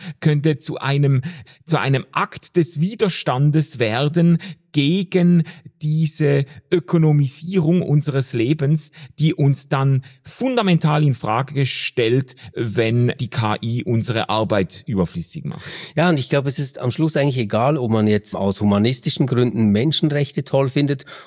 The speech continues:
Speaker 2: oder ob man ein christliches Menschenbild hat. Es läuft eigentlich immer
Speaker 1: Ja.
Speaker 2: darauf hinaus, dass ein Mensch per se nicht nützlich ist.
Speaker 1: Mhm.
Speaker 2: Also Kant hat das mal so formuliert, dass er gesagt hat, ja, was einen Wert hat, hat einen Preis,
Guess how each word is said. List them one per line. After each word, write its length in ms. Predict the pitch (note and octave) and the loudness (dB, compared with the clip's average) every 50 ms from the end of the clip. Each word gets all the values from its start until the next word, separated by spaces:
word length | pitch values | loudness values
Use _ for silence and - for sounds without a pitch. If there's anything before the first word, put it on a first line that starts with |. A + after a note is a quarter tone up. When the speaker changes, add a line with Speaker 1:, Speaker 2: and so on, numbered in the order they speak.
| - | -6
Speaker 2:
oder 220 | - A#2+ A#2 A#2+ A#2 | -2 0 2 2 2
ob 60 | A#2 | 2
man 160 | A2+ G#2+ G#2 | 0 2 0
ein 60 | G#2+ G2+ | 0 0
christliches 560 | - - B2 B2 - - A#2 - A2 - - | 0 -2 -4 -2 -4 -6 -6 -6 -6 -4 0
Menschenbild 640 | G#2+ A2 C3+ D#3 - - D#3 C#3 D3 D3 D3 - A#2 | 0 2 2 0 0 -2 -4 -2 -2 -4 -2 -2 -2
hat. 180 | A#2 C#3 - | -2 -2 -4
Es 80 | - - | -4 -2
läuft 320 | A2+ A2 A2 G2+ - - | 0 0 0 -2 -4 -8
eigentlich 280 | - A2+ B2 C#3 C3 - | -6 -2 -2 -2 -2 0
immer 160 | B2+ C#3+ D3+ | 0 0 0
Speaker 1:
Ja. 60 | - | 2
Speaker 2:
darauf 360 | - A#2+ B2 C#3 D3 D3 C#3 - | 2 0 2 2 0 0 0 0
hinaus, 400 | C#3+ C3+ B2 A#2+ C3 C3 - - - - - - - _ _ - | 0 2 2 2 2 0 -4 -8 -14 -20 -20 -20 -20 _ _ -2
dass 320 | B2+ A#2 - - - - _ | -2 -2 -2 -4 -10 -10 _
ein 200 | G#2+ G#2+ G#2+ G#2 | -4 0 2 2
Mensch 640 | G#2 G#2+ A2 A2 A2+ C3 E3 F#3+ F#3+ - - - - - _ _ _ | 4 4 2 2 2 2 2 0 0 -2 -6 -8 -12 -18 _ _ _
per 240 | - A#2 B2+ A#2+ A2+ | -2 0 0 0 0
se 420 | - - - A#2 B2+ C#3 D#3 E3 D3 | -2 -2 -2 -2 0 2 2 2 2
nicht 400 | A#2 A#2 B2+ C#3+ C3+ - - F3+ | 4 2 2 2 0 0 2 2
nützlich 480 | F3+ F#3+ F#3 - - - A2+ - - | 2 2 2 -4 -4 -4 -4 -4 -4
ist. 300 | F2+ - - - - _ _ _ _ _ _ _ _ | -6 -8 -8 -12 -18 _ _ _ _ _ _ _ _
Speaker 1:
Mhm. 300 | - G#2+ G#2 G2+ G#2 G#2+ - - - - - | -12 -10 -8 -8 -8 -10 -12 -18 -20 -8 -6
Speaker 2:
Also 200 | C3 A#2+ A#2+ - - - _ _ - | -4 -2 -2 -4 -6 -16 _ _ -4
Kant 320 | B2 B2 D3 E3+ E3 - | -2 0 0 0 0 0
hat 120 | D3+ C#3+ | -2 -2
das 160 | - C#3 - - | -2 -6 -4 -2
mal 160 | C#3+ C3+ B2+ | 0 0 0
so 200 | - - C#3 C#3 | 0 0 0 0
formuliert, 560 | B2+ - C#3 C3 B2+ B2+ B2 A#2+ B2 C3 C3 | 2 2 0 2 2 2 0 0 0 0 -2
dass 100 | C3 A2+ | -2 -2
er 80 | - A#2+ | -2 -2
gesagt 340 | A2+ G#2+ A2 A#2 A2+ - - | 0 2 0 0 0 0 -2
hat, 140 | A#2+ - - | -4 -2 0
ja, 200 | A2 A#2+ B2+ - - - - - - - - - _ | 0 0 0 -2 -6 -16 -18 -20 -20 -20 -20 -18 _
was 460 | - G2+ G#2 G#2+ G#2+ - - - - _ | -4 -2 -2 0 0 -2 -6 -8 -10 _
einen 320 | _ G#2 G#2 G#2 G#2 F#2+ F2 | _ -2 0 2 0 2 2
Wert 280 | G#2 A#2 C3+ D3+ - | 2 0 0 0 0
hat, 140 | D#3+ C#3+ - | -2 -2 0
hat 140 | C3 A2 - | -2 -2 0
einen 260 | G#2 G#2 G2+ F#2+ - | 2 2 2 0 -2
Preis, 640 | - - G#2+ F#2+ G2 A2 A2 F#2+ - - - - | -4 -4 -2 0 0 0 -2 -2 -4 -6 -10 -12